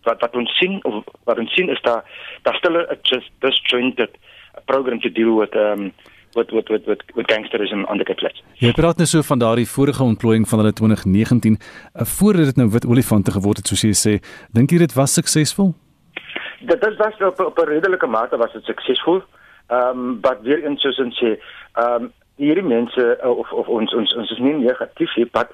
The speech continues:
Speaker 1: eh, hierdie mense kom net vir drie maande. Kom ja, stabilise die area, dan gaan hulle weer terug na hulle,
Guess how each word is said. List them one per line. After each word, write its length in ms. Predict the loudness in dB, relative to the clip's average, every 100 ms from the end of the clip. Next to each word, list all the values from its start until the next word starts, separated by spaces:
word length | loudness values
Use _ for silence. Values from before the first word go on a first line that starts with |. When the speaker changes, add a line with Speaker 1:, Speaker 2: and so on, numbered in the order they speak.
| -16 -20 -18 -2
Speaker 1:
eh, 100 | 0
hierdie 260 | 0 0
mense 200 | 0 -2
kom 140 | -2 -2
net 120 | -4
vir 100 | -2
drie 180 | -2 0
maande. 340 | -2 -2 -8 -14 _ -6
Kom 120 | -2
ja, 240 | 0 -2 -8 _
stabilise 460 | _ -2 0 0 -2
die 80 | -2
area, 260 | -2 -2 -4
dan 140 | -6
gaan 120 | -6
hulle 140 | -4 -2
weer 120 | 0
terug 180 | -2 -2
na 120 | -2
hulle, 240 | -2 -2